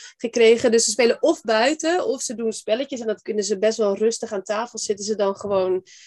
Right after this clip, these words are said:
ja, te spelen. En dat gaat eigenlijk, eh, gaat eigenlijk prima. Ik denk dat eerder dat als ik met mijn moeder of mijn zus zou gaan bellen, dat ze er dan wel doorheen tetteren. Maar ja, omdat ze weten dat het werk is en dat het ook gewoon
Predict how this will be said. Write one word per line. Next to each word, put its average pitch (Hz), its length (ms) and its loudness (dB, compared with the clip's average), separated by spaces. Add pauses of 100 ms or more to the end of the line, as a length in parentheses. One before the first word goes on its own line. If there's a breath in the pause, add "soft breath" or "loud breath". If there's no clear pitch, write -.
(260 loud breath)
ja, 214 300 0
te - 100 -10
spelen. 254 460 -2
En 202 80 -4
dat 196 140 -8
gaat 196 160 -12
eigenlijk, 190 340 -10
eh, 180 320 -2
gaat 214 180 -8
eigenlijk 214 300 -2
prima. 233 260 0
Ik 226 120 2
denk 294 180 0
dat 311 100 -2
eerder 269 420 -4
dat 247 120 -8
als 240 120 -6
ik 240 80 -6
met 240 280 -8
mijn 226 160 2
moeder 240 260 0
of 226 80 2
mijn 220 120 0
zus 294 220 -2
zou 294 160 -2
gaan 262 180 -2
bellen, 247 220 -2
dat 233 140 -2
ze 214 100 -12
er 208 100 -8
dan 208 160 -2
wel 240 180 0
doorheen 277 340 -6
tetteren. 262 400 -8
Maar - 560 -4
ja, 262 120 -4
omdat 226 220 -2
ze 240 100 -4
weten 240 280 -2
dat 214 140 -6
het 185 120 -14
werk 233 340 -2
is 208 260 2
en 208 160 -6
dat 202 140 -6
het - 160 -10
ook 202 180 -6
gewoon 196 540 0